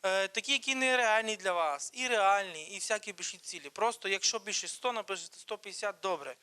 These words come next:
Тепер одну з них треба досягнути.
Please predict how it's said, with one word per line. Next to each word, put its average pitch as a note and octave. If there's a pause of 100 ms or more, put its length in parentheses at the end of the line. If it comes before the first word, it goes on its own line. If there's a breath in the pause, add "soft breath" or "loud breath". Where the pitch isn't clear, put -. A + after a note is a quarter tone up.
(460 loud breath)
Тепер B3
одну A#3
з A3+
них B3+
треба B3
досягнути. G#3